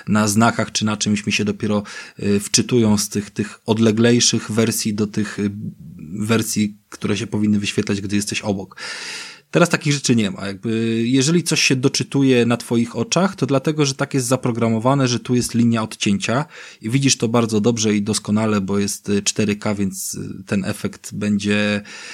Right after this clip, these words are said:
boleśniejszy. Jakby tutaj będą musieli twórcy dalej przesunąć te granice, żeby, żeby, no wiadomo, na bardziej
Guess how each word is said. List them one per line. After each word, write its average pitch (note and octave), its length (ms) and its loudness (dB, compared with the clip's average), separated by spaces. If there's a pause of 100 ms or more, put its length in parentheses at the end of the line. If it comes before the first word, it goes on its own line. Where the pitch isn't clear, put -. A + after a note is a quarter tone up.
(280)
boleśniejszy. B2+ 1120 4
Jakby B2 360 0
tutaj A#2 280 -2
będą A2 260 -2
musieli G#2+ 320 -2
twórcy G#2+ 480 -6
dalej A2 360 2
przesunąć G#2+ 640 -2
te G#2+ 120 -2
granice, G#2 460 0
żeby, G2+ 420 0
żeby, G#2 580 -2 (280)
no A#2 120 -4
wiadomo, A#2 300 4
na G2+ 160 0
bardziej G#2+ 580 0